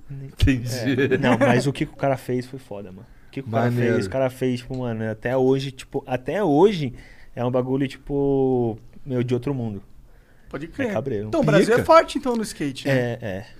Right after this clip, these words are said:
Speaker 3: É,
Speaker 1: Mas
Speaker 3: que
Speaker 1: o Bob é,
Speaker 2: pode.
Speaker 1: o Bob é brasileiro, mas ele viveu o tempo todo na, na gringa, não
Speaker 2: Eu
Speaker 1: foi?
Speaker 2: acho que o pai dele, acho que é americano, então
Speaker 1: Um
Speaker 2: acho
Speaker 1: bagulho
Speaker 2: que,
Speaker 1: assim,
Speaker 2: eu
Speaker 1: né?
Speaker 2: acho que é,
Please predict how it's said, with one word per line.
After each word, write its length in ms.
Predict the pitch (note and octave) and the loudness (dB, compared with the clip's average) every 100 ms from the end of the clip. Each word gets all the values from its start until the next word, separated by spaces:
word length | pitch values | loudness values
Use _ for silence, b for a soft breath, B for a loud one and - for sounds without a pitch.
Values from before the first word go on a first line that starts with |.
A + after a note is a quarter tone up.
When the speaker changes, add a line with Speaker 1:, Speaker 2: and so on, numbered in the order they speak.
| B B B D3 B | B B B -20 B
Speaker 3:
É, 300 | - B3+ B3 | 0 2 2
Speaker 1:
Mas 120 | G#3 C#4 | 4 6
Speaker 3:
que 60 | |
Speaker 1:
o 40 | A3+ | 8
Bob 220 | A#3 B3 | 8 8
é, 40 | |
Speaker 2:
pode. 100 | B3 A3+ | 6 4
Speaker 1:
o 40 | |
Bob 200 | G3 A#3 | 2 4
é 60 | A#3 | 4
brasileiro, 560 | A3+ A3 G3+ G3 A#3 | 4 2 4 4 4
mas 180 | C4+ C4 | 2 -2
ele 140 | C4 | -2
viveu 240 | A#3+ F#3+ G#3+ | -2 0 0
o 20 | |
tempo 240 | G#3+ G#3+ | 0 -6
todo 240 | - F3+ D#3+ | -4 -4 -2
na, 220 | D3+ C3+ | -2 -2
na 100 | B2 | -2
gringa, 320 | A2 C3 A#2+ | -2 -2 -2
não 80 | G#2 | 0
Speaker 2:
Eu 120 | D#3 | 2
Speaker 1:
foi? 60 | E3 | 4
Speaker 2:
acho 140 | F3+ - | 2 -2
que 200 | G#3 G3+ | -4 -2
o 140 | G#3 | -2
pai 280 | - D#3+ F3+ | -4 -6 -2
dele, 240 | D3 E3+ | -2 -2
acho 140 | F#3 - | -2 -6
que 80 | |
é 100 | F3+ F3 | -8 -6
americano, 580 | F3 F3 F#3+ F#3+ - C3 | -6 -6 -6 -8 -6 -6
então 280 | A#2+ C3 B2+ | -6 -6 -4
Speaker 1:
Um 60 | C3+ | -4
Speaker 2:
acho 100 | C3 | -2
Speaker 1:
bagulho 180 | C3+ A2+ | 0 -2
Speaker 2:
que, 60 | |
Speaker 1:
assim, 200 | - A#2 | -4 -4
Speaker 2:
eu 100 | A#2 D3 | 0 0
Speaker 1:
né? 40 | |
Speaker 2:
acho 140 | - | 0
que 140 | G3+ | -2
é, 100 | G#3 | 0